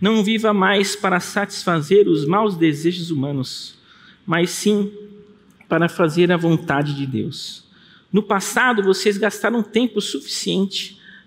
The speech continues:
fazendo o que agrada aos pagãos. Naquele tempo, vocês viviam em libertinagem, na sensualidade, nas bebedeiras, orgias e farras e na idolatria repugnante. Eles acham estranho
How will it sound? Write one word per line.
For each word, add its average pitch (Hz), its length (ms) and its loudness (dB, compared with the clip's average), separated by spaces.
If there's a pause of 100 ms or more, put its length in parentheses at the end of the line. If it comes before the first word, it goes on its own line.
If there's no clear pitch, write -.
fazendo 220 500 0
o 214 40 0
que 226 240 -4
agrada 202 400 2
aos 202 120 2
pagãos. 139 720 -6 (320)
Naquele 240 440 -2
tempo, 214 420 0
vocês 190 460 -2
viviam 196 560 0
em 202 80 0
libertinagem, 175 840 -4 (500)
na 175 140 -4
sensualidade, 156 1040 0 (380)
nas 170 220 0
bebedeiras, 160 1000 2 (260)
orgias 180 640 2
e 196 60 -2
farras 165 560 -2
e 165 80 0
na 190 180 0
idolatria 196 640 2
repugnante. 185 880 -4 (1080)
Eles 202 320 2
acham 214 320 -2
estranho 151 560 -2